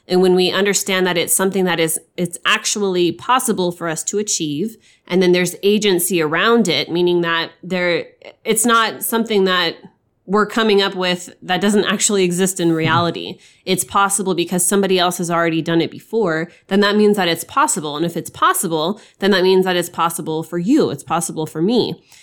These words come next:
And by understanding that, then it allows us to take our hopelessness and turn it into hope. And from that hope, then we're able to create a roadmap. And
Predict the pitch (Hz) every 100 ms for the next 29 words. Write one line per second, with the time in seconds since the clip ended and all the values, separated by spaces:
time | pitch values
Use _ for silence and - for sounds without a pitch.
0 | _ - 180 170 170 - - 185 202 190
1 | - 247 302 220 156 160 190 190 185 165
2 | 165 202 269 156 110 190 - 175 - 196
3 | 185 - 160 165 240 269 196 - 165 208
4 | - - - _ - 175 175 190 185 180
5 | 170 - 156 - 269 208 254 - - 180
6 | 175 185 175 170 165 - 285 269 240 180
7 | 180 180 185 190 196 190 190 180 175 175
8 | 160 226 254 147 127 190 - - _ _
9 | - 190 180 175